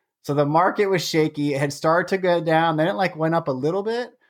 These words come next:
Um, and we're like, "Oh, this is like an investment, right? Everyone says your house never goes down." We bought it.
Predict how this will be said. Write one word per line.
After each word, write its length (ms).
Um, 380
and 80
we're 80
like, 160
"Oh, 160
this 180
is 60
like 160
an 80
investment, 500
right? 220
Everyone 280
says 240
your 100
house 260
never 160
goes 180
down." 440
We 100
bought 320
it. 260